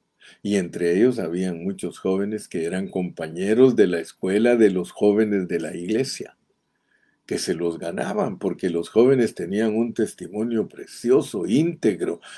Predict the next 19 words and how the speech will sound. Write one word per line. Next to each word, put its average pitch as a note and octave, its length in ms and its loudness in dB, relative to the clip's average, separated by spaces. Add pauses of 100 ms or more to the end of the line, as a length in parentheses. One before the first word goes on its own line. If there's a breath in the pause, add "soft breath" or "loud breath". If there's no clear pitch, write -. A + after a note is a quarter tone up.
(220 loud breath)
Veía F#2+ 680 6
la F2+ 180 0
gente B2+ 460 0
la F2 180 0
clase C#3+ 680 2
de F2 180 -2
vida C3 440 0
que F#2+ 180 0
esos G2 300 -2
jóvenes G2+ 520 2
vivían, A#2 500 0 (380 loud breath)
y G2 220 0
ellos A#2 280 10
se G#2+ 160 8
ganaron F#2+ 520 2
a F#2 120 -2
compañeritos G2+ 1160 -2 (120)
católicos - 1080 -2 (1600 soft breath)
que C#3 480 8